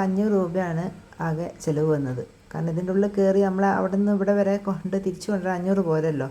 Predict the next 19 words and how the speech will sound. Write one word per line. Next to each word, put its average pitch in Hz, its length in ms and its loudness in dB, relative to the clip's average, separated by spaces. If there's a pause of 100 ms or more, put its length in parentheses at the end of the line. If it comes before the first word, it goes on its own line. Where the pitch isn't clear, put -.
(500)
മൂപ്പരാണ്, 185 500 0 (200)
ഏഹ്, 160 240 0 (380)
സത്യത്തിൽ 170 380 -4 (160)
പേര് 190 300 2
എന്നോട് 180 260 0
മറന്നുപോയി. 160 400 -2 (840)
ഞാനാകെ 175 440 0 (100)
കാണുന്നത് 185 380 0 (100)
ഈ - 100 0
പരിപാ-, 175 280 -2
ഇങ്ങനെ 180 220 -4 (720)
ടൂറും 185 340 2
പരിപാടി 180 340 0
അങ്ങനെയൊക്കെ 185 300 -2
ഉള്ളപ്പോഴേ 175 340 0 (160)
മൂപ്പരെ 165 320 -2
കാണുന്നുള്ളൂ. 139 460 -2 (520)
പിന്നെ 151 260 -6
ചോദിച്ചുമില്ല. 139 580 -2